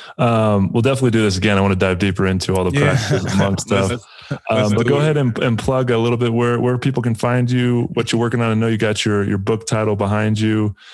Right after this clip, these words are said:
Speaker 1: Very
Speaker 2: Yeah.
Speaker 1: envious that you finished a book. I know I'm, we talked about me being on my journey. Um, I know you probably talk a lot about your journey in that book. So go ahead and plug where people can find you.
Speaker 2: Yeah, people can find me at my website, prince daniels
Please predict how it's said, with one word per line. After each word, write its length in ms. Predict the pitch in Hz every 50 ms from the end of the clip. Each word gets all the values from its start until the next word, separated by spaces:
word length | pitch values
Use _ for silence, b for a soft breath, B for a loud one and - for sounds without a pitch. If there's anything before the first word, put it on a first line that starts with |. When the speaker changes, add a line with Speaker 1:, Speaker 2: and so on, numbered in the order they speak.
| B B B
Speaker 1:
Very 240 | - 110 110 110 104
Speaker 2:
Yeah. 80 | 104 107
Speaker 1:
envious 320 | 107 104 107 107 101 -
that 140 | - 104 107
you 80 | 104
finished 320 | 95 - 110 107 101 98 -
a 40 | 101
book. 380 | 98 107 104 104 98 - -
I 60 | 98
know 160 | 98 98 95 95
I'm, 380 | 95 95 95 98 98 104 113 110
we 80 | 107
talked 240 | - 123 113 107 -
about 200 | 120 120 117 110
me 120 | 113 120
being 200 | 117 110 123 113
on 120 | 110 110 110
my 160 | 113 113 113
journey. 440 | 107 110 110 110 110 113 110 107 101 98 B B B B B B - -
Um, 300 | 101 101 101 95 92 98
I 40 | 104
know 120 | 107 110
you 120 | 110 110 101
probably 260 | - 113 104 104 95
talk 260 | - - 101 101 95
a 60 | 104
lot 140 | 101 101 98
about 280 | 92 95 98 95 95 95
your 100 | 98 92
journey 400 | 90 - 101 98 98 98 95 101
in 140 | 98 95
that 200 | 95 95 92 92
book. 320 | 90 98 95 92 92 90 -
So 340 | - - 95 92 92 90 90
go 160 | 101 101 101
ahead 120 | 101 101
and 100 | 98 92
plug 220 | - - 101 98 92
where 120 | 98 90
people 220 | - 101 95 98
can 120 | 90 92 87
find 240 | - 95 95 92 92
you. 100 | 90 92 - _ _ _ _ _ _ _ _ -
Speaker 2:
Yeah, 120 | 127 123
people 280 | 104 - 143 156 170 160
can 120 | 156 135 - - _
find 260 | 143 135 135 135 131
me 120 | 123 117
at 80 | 110 104
my 240 | 101 101 98 95 92 95 95 -
website, 760 | - 113 123 127 123 123 - 135 123 120 120 120 - - -
prince 280 | - 131 127 127 -
daniels 600 | - - 123 117 117 117 113 113 110 107 98 -